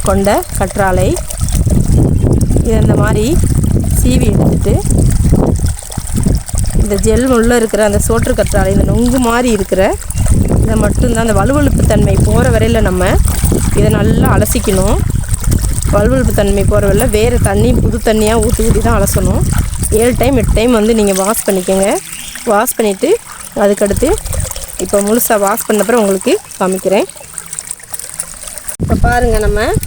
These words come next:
எல்லாத்தையும் அந்த தோலெல்லாம் சீவிட்டு, இந்த ஜெல்லெல்லாம், கத்தாழை ஜெல்லெல்லாம் நல்லா பாருங்க க்ளீன் பண்ணிட்டோம். சூப்பரா ஆயிடுச்சு பாருங்க, நொங்கு மாதிரி ஆயிடுச்சு. இப்ப ஏழு, எட்டு டயத்துக்கு மேல நல்லா கழுவியாச்சு.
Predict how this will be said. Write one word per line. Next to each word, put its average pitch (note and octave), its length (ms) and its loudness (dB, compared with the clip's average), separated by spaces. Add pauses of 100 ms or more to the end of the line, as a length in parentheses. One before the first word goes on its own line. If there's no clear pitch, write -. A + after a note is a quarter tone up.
(140)
எல்லாத்தையும் A3+ 640 0 (480)
அந்த G#3+ 100 0 (140)
தோலெல்லாம் A#3 480 2
சீவிட்டு, A3+ 520 0 (640)
இந்த A3 140 0 (680)
ஜெல்லெல்லாம், A#3 540 2
கத்தாழை A#3 320 2 (120)
ஜெல்லெல்லாம் A3 460 4
நல்லா A3+ 260 2 (120)
பாருங்க F#3+ 280 -2 (120)
க்ளீன் A#3 300 0
பண்ணிட்டோம். G3+ 420 -2 (720)
சூப்பரா G#3+ 460 0
ஆயிடுச்சு G3+ 320 -2
பாருங்க, F#3+ 240 0 (140)
நொங்கு A3 380 -2
மாதிரி A3+ 220 2
ஆயிடுச்சு. G3 400 -2 (1600)
இப்ப - 140 -2 (120)
ஏழு, A3+ 200 2
எட்டு G3+ 160 -8
டயத்துக்கு A#3+ 360 -2
மேல A3 220 0
நல்லா G#3 240 2 (100)
கழுவியாச்சு. G#3 600 0